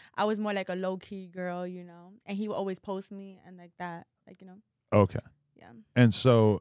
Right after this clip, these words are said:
Speaker 2: he would post you. That's how you first start getting, like, a following. And then where do you go from
Speaker 1: Like, that's
Speaker 2: there?
Speaker 1: when I was really getting, I was just known, like, for being his girlfriend.
Speaker 2: Okay.
Speaker 1: You know what I'm saying?
Speaker 2: For how, how long was this a thing?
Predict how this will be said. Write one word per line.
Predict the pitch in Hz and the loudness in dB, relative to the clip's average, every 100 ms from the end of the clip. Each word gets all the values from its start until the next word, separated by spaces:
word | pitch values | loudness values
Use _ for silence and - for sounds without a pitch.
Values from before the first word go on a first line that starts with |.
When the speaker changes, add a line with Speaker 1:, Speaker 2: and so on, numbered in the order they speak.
| - | -2
Speaker 2:
he | 98 135 | 4 6
would | 131 | 6
post | 127 117 - | 6 4 4
you. | 113 | 4
That's | 113 107 | 4 4
how | 113 | 4
you | 107 | 2
first | - 110 - | 2 0 2
start | 104 95 | 2 2
getting, | 98 | 2
like, | 92 | 0
a | 87 | -2
following. | - 87 95 95 95 95 92 | -2 0 2 2 2 -2 -2
And | 98 | 0
then | 95 90 85 76 | 2 0 -2 0
where | 98 95 | 2 4
do | 90 | 2
you | 87 | 2
go | 90 | 0
from | 85 | 2
Speaker 1:
Like, | 196 | 2
that's | 240 - | 4 2
Speaker 2:
there? | |
Speaker 1:
when | 311 | 2
I | 269 | 0
was | 226 | 0
really | 233 240 | -4 -4
getting, | 208 - | -4 -2
I | 240 | -2
was | 240 | -2
just | 226 | -6
known, | 202 202 202 196 | -6 -6 -6 -8
like, | 190 180 175 - | -6 -8 -10 -16
for | - 190 | -10 -8
being | 185 185 | -8 -8
his | 190 | -12
girlfriend. | 175 170 175 165 175 _ - | -12 -14 -16 -20 -20 _ -4
Speaker 2:
Okay. | 107 95 98 98 - | -2 -2 -6 -8 -10
Speaker 1:
You | |
know | 220 220 | -8 -8
what | |
I'm | 214 | -8
saying? | 220 220 _ | -12 -16 _
Speaker 2:
For | - | 2
how, | 117 - | 2 2
how | 123 | 4
long | 139 135 | 4 4
was | 107 85 | 4 0
this | 85 | -4
a | 95 | -6
thing? | 80 | -6